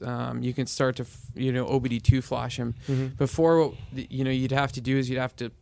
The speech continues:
Speaker 1: pull the E C Us out of 'em. Some of 'em you actually,
Speaker 2: Just
Speaker 1: some
Speaker 2: bench
Speaker 1: people were
Speaker 2: flash it?
Speaker 1: dr-, well, they were drilling the E C Us.
Speaker 2: <laughs> Oh, really?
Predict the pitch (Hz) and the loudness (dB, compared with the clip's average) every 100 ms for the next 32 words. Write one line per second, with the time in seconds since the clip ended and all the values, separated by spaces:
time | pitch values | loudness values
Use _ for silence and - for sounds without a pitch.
0 | - - 147 139 127 131 - 135 127 127 | -8 -2 0 0 -2 -2 0 0 0 0
1 | 123 117 123 - 151 160 139 135 131 131 | 0 -2 -4 0 2 4 2 0 -2 -4
2 | - 123 120 - 110 160 160 135 127 120 | -4 -4 -4 -4 0 2 2 2 0 0
3 | 135 131 - - 139 127 135 127 123 120 | -2 -6 -6 -4 -4 -2 -2 -2 -2 -4
4 | 117 - 135 135 151 127 120 123 123 - | -6 -6 0 2 2 0 -2 -4 -4 -6
5 | 123 123 135 135 127 113 131 82 | -6 -2 2 2 2 2 2 0